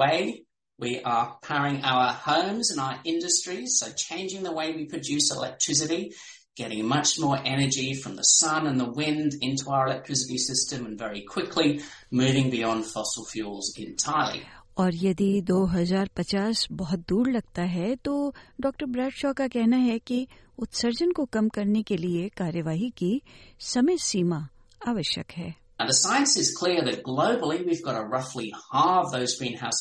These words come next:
Speaker 1: gas emissions this decade and get to net zero emissions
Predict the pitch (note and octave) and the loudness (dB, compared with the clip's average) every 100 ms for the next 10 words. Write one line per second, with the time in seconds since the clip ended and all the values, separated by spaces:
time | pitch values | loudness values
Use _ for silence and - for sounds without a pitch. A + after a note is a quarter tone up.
0 | B2 A#2 - A#2 A#2 A2+ A2 A2 - B2 | -2 -2 -4 -4 -6 -6 -6 -4 -4 -4
1 | - E3 - - - A2+ C3 C3 - B2+ | -2 -2 -2 -4 -8 -8 -6 -2 -2 -2
2 | A#2 C3+ A#2+ A#2 C3 A#3+ E3 G#2 - - | 0 -2 -2 0 4 4 4 0 -4 -10
3 | B2+ A#2+ B2+ C#3+ D3 - - | -6 -2 -2 0 0 0 -2